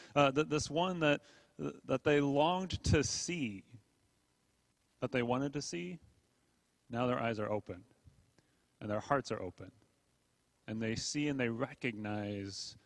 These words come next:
the resurrected Jesus. And, and, and just pay attention to their,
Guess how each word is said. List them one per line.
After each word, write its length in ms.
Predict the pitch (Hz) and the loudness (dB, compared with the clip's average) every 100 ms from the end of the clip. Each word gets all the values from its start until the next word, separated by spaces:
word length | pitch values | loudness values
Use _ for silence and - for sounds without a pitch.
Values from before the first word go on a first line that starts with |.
| _ - | _ -8
the 80 | 110 | -6
resurrected 840 | 113 135 143 135 120 - - 95 | 0 2 2 2 2 0 -6 -10
Jesus. 760 | - 101 92 - - - - - _ _ _ _ _ _ _ _ _ _ _ _ _ _ - - - - | -10 -12 -12 -20 -20 -20 -20 -20 _ _ _ _ _ _ _ _ _ _ _ _ _ _ -20 -20 -14 -4
And, 140 | 151 | 0
and, 140 | 165 165 | 2 0
and 80 | 165 | 0
just 200 | 220 - | -2 -2
pay 160 | - 214 | -2 0
attention 460 | - 196 - 170 | 0 0 0 -2
to 120 | - 143 | 0 2
their, 500 | 147 151 156 151 | 4 6 6 4